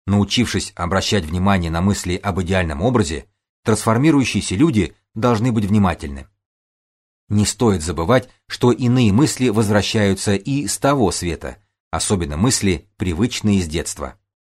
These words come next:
Отказаться от них куда труднее, чем перестать есть шоколад или смотреть порнографию, бросить курить или читать женские романы,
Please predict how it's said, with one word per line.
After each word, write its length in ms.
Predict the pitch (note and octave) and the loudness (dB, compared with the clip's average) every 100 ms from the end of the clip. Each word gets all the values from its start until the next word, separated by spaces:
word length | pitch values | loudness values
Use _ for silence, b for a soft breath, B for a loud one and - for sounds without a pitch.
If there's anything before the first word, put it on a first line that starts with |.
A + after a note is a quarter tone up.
| - | -8
Отказаться 580 | F#2 - G2+ A2 G2 F2 | -6 0 2 2 0 -4
от 100 | G2 | 0
них 220 | A#2 - | 0 0
куда 300 | G#2 F#2 B2+ | -2 2 2
труднее, 600 | G2 F2+ A2+ D3 G2 D2 b - | 0 -2 0 2 2 0 b -2
чем 200 | B2+ A2+ | 0 2
перестать 540 | A2 G2 - C3+ C3+ | 2 0 0 0 0
есть 340 | G2+ G#2+ G#2+ | -2 0 0
шоколад 520 | - - E2+ F#2+ A#2 - | -4 -4 -2 0 0 0
или 200 | A#2 A#2+ | -2 0
смотреть 460 | - B2+ - F2+ - | 0 -2 0 -4 -2
порнографию, 720 | F#2+ G2 F#2 D#2 - C2+ - _ _ - | -2 0 0 -2 -4 -10 -10 _ _ -10
бросить 400 | - G2 - - | 0 0 0 -6
курить 380 | F#2 G2 A#2+ - | -2 0 0 -2
или 200 | B2 B2 | 0 0
читать 400 | A#2+ C3+ F#2+ F2+ | -2 -2 -2 -2
женские 440 | F2+ F#2+ - F#2 | -2 -2 -2 -2
романы, 460 | F#2+ G#2 E2+ C#2+ C2 | 0 2 0 -4 -12